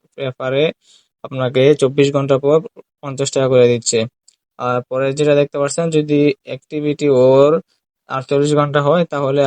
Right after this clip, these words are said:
আপনি পাবেন আরো তিরিশ টাকা। তা per refer আপনি আশি টাকা পাচ্ছেন। তো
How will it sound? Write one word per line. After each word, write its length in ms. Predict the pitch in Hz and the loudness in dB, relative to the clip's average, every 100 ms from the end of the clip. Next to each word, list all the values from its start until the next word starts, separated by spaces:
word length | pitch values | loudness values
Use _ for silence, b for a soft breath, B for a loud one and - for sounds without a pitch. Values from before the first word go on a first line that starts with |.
| 131 | 0
আপনি 220 | - 147 165 190 - B B _ | -4 -4 -2 -2 -8 B B _
পাবেন 260 | 135 139 165 165 131 | -12 -8 -8 -2 -2
আরো 140 | 135 135 | -2 -4
তিরিশ 220 | 135 131 - | -2 -2 -2
টাকা। 180 | 123 113 107 | -4 -4 -2
তা 80 | 127 - | -4 -4
per 120 | 135 139 | -10 -6
refer 220 | 139 151 143 | -6 -2 -2
আপনি 200 | 139 160 160 - 131 | -4 -6 -6 -8 -10
আশি 140 | 131 135 | -8 -6
টাকা 140 | 127 123 | -4 -2
পাচ্ছেন। 320 | 120 113 - - _ B B B _ | -2 -2 -6 -8 _ B B B _
তো 60 | _ | _